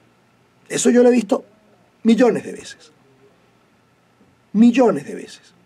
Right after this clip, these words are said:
Porque en la medida en que ellos estén, ellos entren en la happy manía, yo como padre me voy a sentir que lo estoy haciendo bien. Y eso también es un error.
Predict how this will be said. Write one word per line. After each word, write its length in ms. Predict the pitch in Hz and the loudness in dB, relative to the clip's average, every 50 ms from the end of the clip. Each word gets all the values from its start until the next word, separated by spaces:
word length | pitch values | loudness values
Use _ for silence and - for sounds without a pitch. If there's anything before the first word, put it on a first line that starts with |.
| _ _ _ _ _ - _ _ | _ _ _ _ _ -20 _ _
Porque 260 | - 214 220 208 233 | 0 0 2 2 4
en 80 | 220 202 | 4 4
la 100 | 202 196 | 4 4
medida 340 | 190 196 208 233 240 254 262 | 4 2 4 4 4 4 2
en 100 | 254 240 | 2 2
que 120 | 190 226 | 2 2
ellos 200 | 208 214 247 240 | 2 2 2 2
estén, 400 | 233 190 - - 240 233 220 202 190 - - - _ | 0 0 0 2 2 2 2 0 -4 -12 -20 -10 _
ellos 260 | - 196 202 247 240 247 | 0 2 2 4 4 2
entren 320 | 254 247 - 226 220 202 | 2 0 0 2 2 4
en 60 | 196 196 | 4 2
la 120 | 190 202 | 2 0
happy 260 | 233 220 - 269 254 | 0 0 0 0 2
manía, 440 | 247 254 247 247 247 233 226 214 208 | 2 2 2 2 2 2 2 2 2
yo 220 | 196 185 190 180 | 2 0 0 0
como 240 | 185 202 214 240 240 | 2 2 0 0 0
padre 340 | - 254 240 233 220 214 220 | 2 2 2 4 4 4 2
me 80 | 214 196 | 2 0
voy 140 | 170 165 | 0 -2
a 80 | - 247 | -2 0
sentir 400 | 190 220 220 220 208 233 226 214 | 2 2 0 0 0 -2 -4 -2
que 80 | 214 220 | 0 0
lo 80 | 202 | -2
estoy 160 | 190 185 170 | 0 0 -2
haciendo 320 | 151 143 185 180 180 185 202 | -2 0 -2 -2 -2 -2 -2
bien. 280 | 247 302 277 - - - _ _ _ _ _ _ _ _ _ _ _ _ _ _ _ _ _ _ _ _ _ _ _ _ _ _ | -2 -4 -6 -8 -12 -18 _ _ _ _ _ _ _ _ _ _ _ _ _ _ _ _ _ _ _ _ _ _ _ _ _ _
Y 60 | - | -6
eso 160 | 208 190 233 - | -4 -4 -2 -2
también 260 | 208 196 208 190 196 | -2 0 0 0 0
es 60 | 196 | 0
un 100 | 190 190 | 0 -2
error. 260 | 185 185 180 156 - | -2 -4 -4 -8 -10